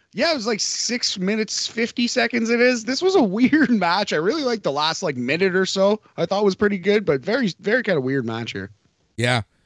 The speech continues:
Speaker 2: This match didn't need to be on the card. Again, th-, going back to my previous statement, I understand why it was there, but there was no reason for this to actually be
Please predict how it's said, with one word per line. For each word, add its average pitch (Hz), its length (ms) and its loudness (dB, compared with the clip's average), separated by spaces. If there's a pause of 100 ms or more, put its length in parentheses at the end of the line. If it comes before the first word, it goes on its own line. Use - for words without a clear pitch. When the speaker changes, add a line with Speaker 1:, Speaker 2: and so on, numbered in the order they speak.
(380)
Speaker 2:
This 190 280 0
match 151 560 -2
didn't 131 180 2
need 123 140 -2
to 113 80 0
be 110 100 2
on 95 80 0
the 90 80 -4
card. 78 300 -6 (320)
Again, 151 340 0 (220)
th-, 139 200 -4
going 160 220 4
back 143 220 -2
to 147 80 -2
my 131 100 0
previous 123 380 0
statement, 110 500 -2
I 117 80 -2
understand 151 560 -2
why 170 140 2
it 151 100 2
was 135 200 -2
there, 113 340 -2 (680)
but 151 300 0 (540)
there 120 120 -2
was 110 160 0
no 117 120 2
reason 110 320 -4
for 110 100 -6
this 104 160 -2
to - 160 -10
actually 104 440 -2
be 98 340 -2